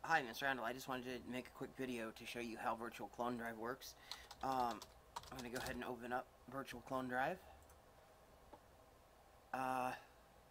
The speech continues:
and so, yeah, I would take, uh,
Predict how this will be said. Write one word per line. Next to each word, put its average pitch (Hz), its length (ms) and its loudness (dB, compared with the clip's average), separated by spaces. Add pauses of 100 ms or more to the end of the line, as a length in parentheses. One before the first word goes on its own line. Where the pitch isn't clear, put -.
(1700)
and 127 320 2
so, 127 500 8
yeah, 127 260 8 (2500)
I 160 100 10
would 190 180 6
take, 160 320 2 (420)
uh, 123 300 12